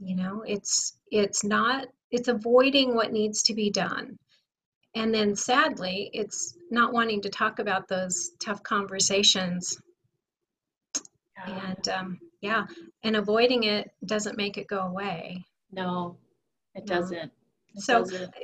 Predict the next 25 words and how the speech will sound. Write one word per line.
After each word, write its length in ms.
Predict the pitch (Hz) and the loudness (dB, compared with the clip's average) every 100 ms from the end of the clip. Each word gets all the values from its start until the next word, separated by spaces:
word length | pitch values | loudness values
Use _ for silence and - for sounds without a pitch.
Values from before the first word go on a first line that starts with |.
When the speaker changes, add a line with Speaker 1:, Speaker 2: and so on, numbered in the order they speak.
| - | -4
Speaker 1:
you 140 | 277 | 0
know, 220 | 269 269 | 4 4
a 80 | 262 | 4
real 180 | 254 269 | 2 0
sense 320 | - 277 269 | 2 2 2
of 80 | 240 | 0
urgency 840 | 220 214 220 226 - 196 180 180 - _ _ - | 2 0 0 -2 2 2 2 -4 -8 _ _ -6
is 200 | 208 208 | -2 -2
what 280 | 208 202 196 | 0 -2 0
I 60 | |
really 420 | 196 202 208 208 202 | 0 2 2 2 2
would 140 | 196 | 0
like 180 | 190 196 | -2 -4
to 100 | - | 2
stress 360 | - - 180 - | 2 2 2 2
today. 400 | - 185 170 175 _ _ _ | 2 -2 -2 -6 _ _ _
It's 260 | 277 269 - | -2 0 -2
time. 560 | 320 302 339 202 - - _ _ _ _ - | 2 2 0 -4 -6 -16 _ _ _ _ -14
Speaker 2:
Yeah. 260 | 196 185 - _ _ _ _ _ _ | -10 -10 -12 _ _ _ _ _ _
Speaker 1:
Today, 580 | - 214 247 359 170 - 202 | -2 2 4 4 0 -4 -6
not 240 | 254 302 | -4 -4
someday, 400 | 339 359 330 302 | -4 -4 -2 0
not 260 | 302 294 269 | 2 0 0
one 180 | 285 | -4
day. 300 | 294 - 104 | -2 -4 -6